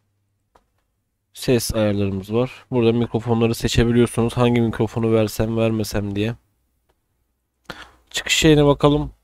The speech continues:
Çıkış şeyi benim basit de. Basit olması daha kolay şeyleri yapabiliyoruz. Kayıt burada mesela. Kayıt kalitesini ayarlayabiliyorsunuz örnek.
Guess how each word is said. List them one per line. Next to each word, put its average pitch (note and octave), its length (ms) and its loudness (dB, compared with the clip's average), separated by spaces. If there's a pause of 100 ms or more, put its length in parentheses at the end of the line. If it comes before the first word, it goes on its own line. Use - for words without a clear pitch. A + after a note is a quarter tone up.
(140)
Çıkış - 220 -12
şeyi D3 260 0
benim C#3 340 0
basit - 380 -2
de. C#3 180 2 (260)
Basit - 280 -2
olması A2+ 360 -4
daha B2 120 4
kolay B2+ 400 2
şeyleri B2+ 340 2
yapabiliyoruz. C3 800 0 (320)
Kayıt C#3+ 320 2
burada C#3 220 4
mesela. B2 260 0
Kayıt C3 320 2
kalitesini A#2+ 520 0
ayarlayabiliyorsunuz A2 800 2
örnek. G#2+ 300 -2